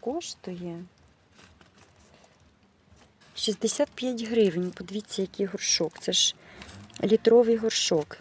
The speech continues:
Тут написано, бачите, П дев'ять або Ц один. Я так розумію, що це Ц один. Тому що П дев'яточка — це малий горшок. Ц один, я так розумію, це літровий.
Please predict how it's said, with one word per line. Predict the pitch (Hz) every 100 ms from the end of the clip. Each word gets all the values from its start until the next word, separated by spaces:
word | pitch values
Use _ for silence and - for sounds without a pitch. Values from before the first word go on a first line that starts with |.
| - -
Тут | 202 196
написано, | 180 202 202 196 185 180
бачите, | 190 202 202 - 185 - - - - - - - - - - - - - - 196 -
П | 185
дев'ять | 190 220 240 220 -
або | 196 - 202
Ц | - 202
один. | 196 180 170 165
Я | 170
так | 180 -
розумію, | 180 - 185 180
що | - 175
це | - 175
Ц | - 190 185
один. | 175 160 147 139 147 - - - - - - - - - - - - - - - - -
Тому | - 185
що | - - - -
П | 175
дев'яточка — | 185 175 202 - - 190 -
це | 185
малий | 180 175 156
горшок. | 160 - - 156 - - - - - - - - - - - - - - - - - -
Ц | 202
один, | 190 175 180 294 254
я |
так | - -
розумію, | 185 170 180 202 196
це | - 185
літровий. | 180 - 170 156 143 147